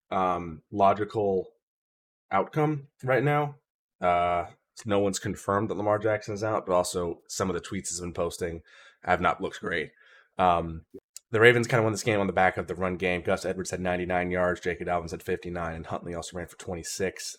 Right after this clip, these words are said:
Their highest passing yards was Mark Andrews, forty-five, or receiving yards, I should say. So, um, low-scoring <laughs> game between two teams, one of which sh-, limping into the playoffs, the other, um,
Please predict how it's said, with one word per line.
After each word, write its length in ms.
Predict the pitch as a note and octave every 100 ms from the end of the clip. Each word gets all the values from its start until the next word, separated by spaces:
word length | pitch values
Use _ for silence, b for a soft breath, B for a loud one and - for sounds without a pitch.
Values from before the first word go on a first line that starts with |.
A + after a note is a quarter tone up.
| -
Their 120 | F2+
highest 300 | G2+ F2 -
passing 380 | G2+ F#2 - F2+
yards 340 | F2 F2 E2+
was 140 | F2 F#2
Mark 240 | E2+ -
Andrews, 340 | E2+ D#2+ E2+
forty-five, 600 | - E2+ - E2 D#2+ - -
or 100 | -
receiving 320 | F#2+ A2+ F2
yards, 180 | E2 -
I 60 | E2
should 180 | - F#2
say. 240 | E2+ D#2+ B B B B
So, 440 | - A#2 G#2 F#2 B B B
um, 300 | G2+ F#2+ F2+ -
low-scoring 640 | G#2 C#3 D3 - B2+ G2
<laughs> 0 |
game 440 | A2 A2+ G#2 G#2 F2+
between 320 | G2 G#2 F#2+
two 200 | - G#2+
teams, 460 | - G#2+ G2 F#2+
one 180 | F#2+ G#2
of 80 | F#2+
which 140 | F#2+
sh-, 200 | - - B2 -
limping 440 | G2 B2 C3+ A2+
into 120 | G#2+
the 80 | F#2+
playoffs, 440 | G#2+ G2 F#2 F#2
the 160 | - F#2+
other, 400 | F#2 F2+ F2 E2+ B B B -
um, 480 | F2 E2 D#2+ D#2+